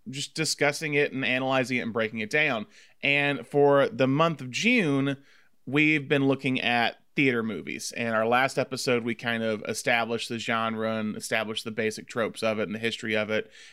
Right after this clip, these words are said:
And for these next two episodes, we're gonna be taking two films and looking at them and seeing how they hold up against the stuff we set up for the last episode. And so for this episode,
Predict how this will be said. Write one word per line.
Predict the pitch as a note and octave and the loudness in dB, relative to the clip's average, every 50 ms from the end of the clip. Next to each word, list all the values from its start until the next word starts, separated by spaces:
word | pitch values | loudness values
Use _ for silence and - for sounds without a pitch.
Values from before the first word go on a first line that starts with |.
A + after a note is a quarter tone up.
| - - - | -12 -2 -2
And | C#3 C#3+ D3 D3 D3 | 0 2 2 0 0
for | D3 D3 | 2 0
these | D3 C3+ C3+ | 0 0 2
next | E3 F3+ F3 - | 0 0 0 0
two | - E3 D#3 | -2 -2 -2
episodes, | C#3 - C3+ - - C3+ B2+ B2 A#2 C3 | 0 -2 -6 -2 0 2 2 2 0 -4
we're | B2 | -6
gonna | B2+ B2 | -4 -4
be | B2 | -4
taking | A#2 - B2 A#2 A2+ B2 A#2 A2+ | 0 0 0 0 0 -4 -10 -10
two | - - D3 C#3 | -4 -2 -2 -2
films | C3+ - C3 A#2+ A#2+ A#2+ A#2 A2+ A2 - - - _ _ _ - - - - _ _ _ _ | 0 0 -2 0 0 0 -2 -4 -6 -6 -10 -10 _ _ _ -20 -20 -20 -20 _ _ _ _
and | - B2+ B2+ B2 B2 A#2+ A#2+ A#2 A#2 A#2 | 0 0 2 2 0 0 0 -2 -2 0
looking | B2+ E3 F3 E3+ E3 D3+ | 0 -2 0 0 0 2
at | C#3 C3 C3 | 2 0 0
them | C#3 B2 | -2 -6
and | A#2+ A#2+ | -6 -6
seeing | - - B2+ B2+ B2 | -4 -2 -2 -2 -2
how | A#2+ B2+ B2 A#2+ A#2+ | 0 0 2 2 0
they | A2+ A#2+ A#2 A#2 A#2 | 2 2 2 2 2
hold | - - B2 B2 A#2+ G#2+ | 0 0 0 0 2 2
up | A#2 A#2 A2+ A2 - | 4 2 2 2 0
against | - A#2 G2+ A#2+ A#2 A2 - - - - _ - _ - | -6 -6 -4 -4 -6 -6 -6 -8 -14 -14 _ -20 _ -10
the | A#2+ A2+ | -8 -8
stuff | - - A#2+ A2 - | -2 -2 -2 0 0
we | A#2 | -4
set | A#2 - B2 A2+ | -4 -2 0 0
up | G#2 F#2+ - | -2 -2 -2
for | - | -6
the | A2 G#2+ | -4 -2
last | G#2+ G#2+ G#2 A2 - - | 0 0 0 -2 -2 -6
episode. | A2 G#2 - A#2+ - - G#2+ G2+ G2 G#2 | -10 -10 -8 -10 -6 -4 -4 -4 -4 -6
And | G#2 | -8
so | - A2 | -8 -8
for | G#2+ A#2 | -8 -2
this | C3 D3 C#3+ - | -2 0 2 2
episode, | D3+ C#3 - C3 - C#3+ C#3 C3 C3+ C3 B2+ B2 | -2 -2 -2 -8 -2 0 2 2 2 2 0 -2